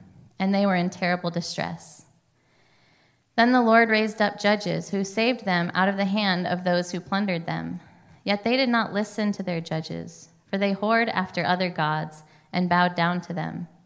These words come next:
They soon turned aside from the way in which their fathers had walked, who had obeyed the commands of the Lo-, commandments of the Lord, and they did not do so. Whenever the Lord raised up judges for them,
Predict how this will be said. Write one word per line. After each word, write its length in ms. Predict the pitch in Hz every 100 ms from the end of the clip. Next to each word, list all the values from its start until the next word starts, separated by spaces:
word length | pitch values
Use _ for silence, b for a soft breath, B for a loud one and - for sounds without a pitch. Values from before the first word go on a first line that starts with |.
| b b b b
They 120 | 208 208
soon 340 | - 240 254
turned 300 | 247 254 247
aside 520 | 254 202 185 190 190
from 200 | 190 208
the 100 | 214
way 340 | 180 170 170 104
in 140 | 175
which 220 | 175 -
their 120 | 175
fathers 500 | 170 - 214 202 165
had 200 | - 165
walked, 400 | 160 151 - - - b b b
who 120 | -
had 160 | 214 202
obeyed 400 | 185 185 190 202
the 60 | 208
commands 500 | 220 190 175 170 175
of 140 | 170
the 100 | 170
Lo-, 180 | 170 - -
commandments 520 | 202 190 180 165 170
of 140 | 160 170
the 100 | 165
Lord, 360 | 156 - - - _ _ _
and 140 | 185 185
they 120 | 190
did 140 | 185
not 280 | 180 165 -
do 160 | 160 160
so. 380 | - 147 131 170 _ _ b b b b b
Whenever 300 | - 208 226
the 120 | 247 233
Lord 300 | 202 196 185
raised 320 | 180 185 185
up 140 | 170
judges 400 | - 190 202 196
for 100 | 214
them, 420 | 208 208 226 240